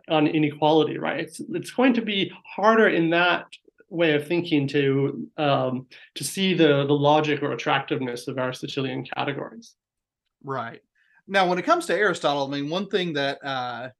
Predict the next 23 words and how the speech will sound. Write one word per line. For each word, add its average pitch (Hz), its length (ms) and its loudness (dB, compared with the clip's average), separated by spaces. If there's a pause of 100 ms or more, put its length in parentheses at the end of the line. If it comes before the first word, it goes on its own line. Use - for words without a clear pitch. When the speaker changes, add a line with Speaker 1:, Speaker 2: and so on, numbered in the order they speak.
(960)
Speaker 2:
it, 190 140 -4
it's 180 180 -4
a 170 60 -8
combination 208 600 0
that 147 120 -2
I 147 80 0
don't 165 180 -4
think 160 140 -6
I've 143 100 -2
ever 143 220 -6
formulated 165 800 -4
in 143 160 -6
my 143 180 -2
own 147 160 -4
mind 143 380 -4
before 135 260 -8
I 131 40 -6
read 135 360 -8
this 131 200 -10
book. 139 380 -6 (380)
Uh, 139 500 2
but 147 360 -4
when, 165 540 -2